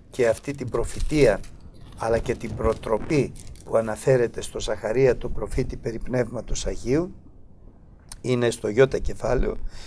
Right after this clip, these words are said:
και προτείνει ο προφήτης Ζαχαρίας, «Ζητείτε παρά του Κυρίου ιετών εν τον καιρό της οψίμου βροχής. Και ο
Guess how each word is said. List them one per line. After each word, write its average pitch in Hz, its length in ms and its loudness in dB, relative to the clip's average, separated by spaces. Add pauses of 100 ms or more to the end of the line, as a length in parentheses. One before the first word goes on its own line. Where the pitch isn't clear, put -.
(220)
και 127 140 2
προτείνει 113 680 2 (140)
ο 110 320 -4
προφήτης 120 520 -2
Ζαχαρίας, 110 600 2 (300)
«Ζητείτε 139 760 2
παρά 113 320 4
του 110 160 -8
Κυρίου 127 520 2
ιετών 156 760 10 (460)
εν 127 200 2
τον 120 140 0
καιρό 117 260 4
της - 160 -2
οψίμου 120 400 -6
βροχής. 113 520 -8 (480)
Και - 160 -4
ο 98 60 -2